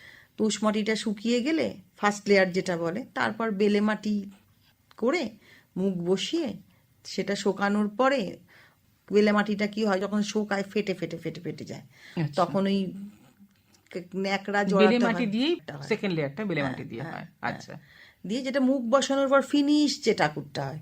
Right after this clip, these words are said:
Speaker 2: হুম, হুম।
Speaker 1: তারপর বেলে মাটিটা শুকোতে দিতে হয়। শুকিয়ে
Speaker 2: হুম।
Speaker 1: যেই গেল, যখন ফেটে ফেটে গেল, তখন ওখানেতে কাপড় মোড়াতে হয়, ছেঁড়া কাপড়,
Speaker 2: আচ্ছা।
Speaker 1: পুরো র্যাপিং করতে হয়। করে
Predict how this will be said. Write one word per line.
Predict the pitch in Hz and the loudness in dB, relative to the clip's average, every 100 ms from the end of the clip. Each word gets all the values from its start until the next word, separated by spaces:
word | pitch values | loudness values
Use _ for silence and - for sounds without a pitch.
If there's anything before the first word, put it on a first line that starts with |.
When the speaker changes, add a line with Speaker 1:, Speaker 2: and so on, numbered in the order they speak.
| - | -4
Speaker 2:
হুম, | 180 165 | 0 2
হুম। | 151 160 | 2 0
Speaker 1:
তারপর | 208 202 214 208 247 | 2 2 2 0 0
বেলে | 233 220 | 4 6
মাটিটা | 226 220 214 | 6 2 2
শুকোতে | 226 262 247 240 196 | 0 0 2 2 2
দিতে | 175 165 | -2 -4
হয়। | 156 170 | -6 -6
শুকিয়ে | 170 - 220 196 254 | -10 -10 -4 2 2
Speaker 2:
হুম। | |
Speaker 1:
যেই | 220 240 220 | 2 0 0
গেল, | 226 233 | 0 0
যখন | 277 233 220 | -4 -4 -4
ফেটে | 208 208 214 | -4 -4 -2
ফেটে | 214 208 220 | -2 -2 -2
গেল, | - - - _ - - - - _ - | -4 -6 -14 _ -20 -20 -20 -20 _ -6
তখন | 180 180 208 | -4 -2 0
ওখানেতে | 202 202 202 208 247 | 0 0 -2 0 -2
কাপড় | 262 - 202 214 196 | 0 0 2 2 2
মোড়াতে | 175 165 165 | 0 -2 -4
হয়, | 165 160 170 - _ - | -8 -8 -12 -16 _ -6
ছেঁড়া | 180 170 | 0 0
কাপড়, | 170 165 160 156 | 2 0 0 0
Speaker 2:
আচ্ছা। | - - 170 - _ _ | -2 -10 -12 -14 _ _
Speaker 1:
পুরো | 180 185 | -2 2
র্যাপিং | 175 165 165 170 170 | 2 0 0 -4 -4
করতে | 156 151 - | -6 -6 -10
হয়। | 156 151 156 _ _ _ _ _ _ _ _ | -8 -10 -12 _ _ _ _ _ _ _ _
করে | - 196 269 | -4 -2 -2